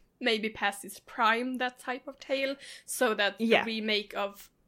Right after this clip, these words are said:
Speaker 1: Ballad of a Hussar, Hussar specifically wouldn't work today.
Speaker 2: No, because,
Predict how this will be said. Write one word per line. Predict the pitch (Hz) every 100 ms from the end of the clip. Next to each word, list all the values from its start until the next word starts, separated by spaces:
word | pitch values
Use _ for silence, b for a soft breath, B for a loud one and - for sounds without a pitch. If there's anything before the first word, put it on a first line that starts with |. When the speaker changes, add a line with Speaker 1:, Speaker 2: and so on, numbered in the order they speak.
| _ 240
Speaker 1:
Ballad | 220 208 208
of |
a | 202
Hussar, | 214 208 - 208 208 214 b b
Hussar | 226 220 214 214 214 B
specifically | - - 220 277 254 226
wouldn't | 208 214 202 220
work | - -
today. | - - - - - - - - - B B B B
Speaker 2:
No, | 302 330 311
because, | 294 302